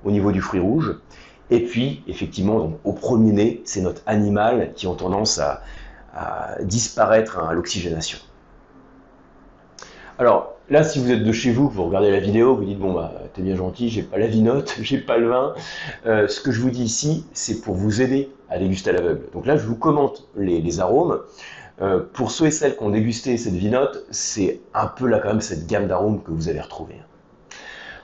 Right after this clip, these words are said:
Alors, on va passer à la, à la phase gustative, et puis donc je me rebase encore sur le format de fiche de dégustation.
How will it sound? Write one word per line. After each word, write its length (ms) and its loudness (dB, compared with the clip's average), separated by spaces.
Alors, 500 4
on 100 4
va 180 6
passer 280 -2
à 60 0
la, 80 0
à 80 -12
la 100 -12
phase 300 -10
gustative, 720 -2
et 140 2
puis 180 -2
donc 380 0
je 180 2
me 140 2
rebase 400 2
encore 420 -2
sur 160 -12
le 80 -6
format 300 2
de 80 -2
fiche 180 -10
de 60 -2
dégustation. 640 -6